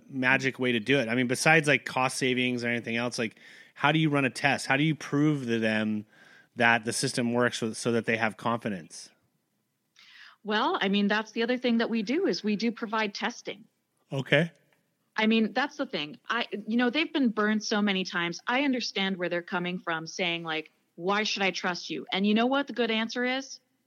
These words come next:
Speaker 2: You shouldn't.
Speaker 1: Right.
Speaker 2: It's your money. You should, you should be vetting the people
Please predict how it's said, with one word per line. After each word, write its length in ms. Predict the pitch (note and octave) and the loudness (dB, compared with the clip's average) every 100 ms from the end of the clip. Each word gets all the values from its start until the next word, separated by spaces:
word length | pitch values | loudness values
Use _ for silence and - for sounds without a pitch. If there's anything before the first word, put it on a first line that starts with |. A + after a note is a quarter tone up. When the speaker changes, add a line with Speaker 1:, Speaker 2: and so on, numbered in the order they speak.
| _ _ | _ _
Speaker 2:
You 120 | - A3+ | -6 -4
shouldn't. 580 | - D4+ G3 B2+ - - - | 0 -2 -2 -8 -12 -20 -6
Speaker 1:
Right. 160 | F#3+ F#3 | -4 -2
Speaker 2:
It's 100 | G3 | 0
your 220 | A3+ B3 | 2 2
money. 300 | A#3+ G#3 D3 | 2 2 2
You 140 | F3 | 0
should, 260 | G3 A#3 G3 | 0 -2 -4
you 160 | G3+ B3 | -2 0
should 240 | - G#3+ | 0 0
be 140 | B3 | 0
vetting 420 | G3 G3+ A3+ A#3+ G#3 | 0 0 0 0 -2
the 60 | |
people 680 | G3 G#3 G#3 F#3+ E3+ D#3+ | -2 -2 0 0 0 -2